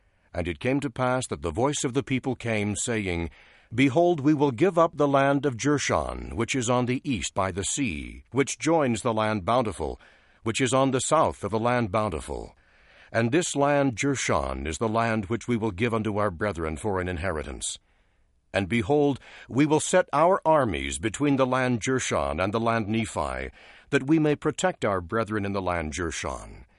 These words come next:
And this we do for our brethren on account of their fear to take up arms against their brethren, lest they should commit sin.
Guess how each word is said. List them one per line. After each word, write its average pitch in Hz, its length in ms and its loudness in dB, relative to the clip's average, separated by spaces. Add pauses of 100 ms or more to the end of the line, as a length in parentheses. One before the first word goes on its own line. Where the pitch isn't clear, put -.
(540)
And 120 220 2
this 175 240 2
we 156 160 0
do 139 280 2
for 131 240 2
our 120 140 2
brethren 120 480 0
on 120 100 4
account 139 440 0
of 113 140 -2
their 135 180 2
fear 160 380 2
to 151 120 -2
take 147 260 0
up 147 160 0
arms 107 440 2
against 107 340 -4
their 120 160 2
brethren, 117 460 0
lest 120 180 -2
they 127 120 -2
should 123 200 -4
commit 117 320 -2
sin. 71 480 -4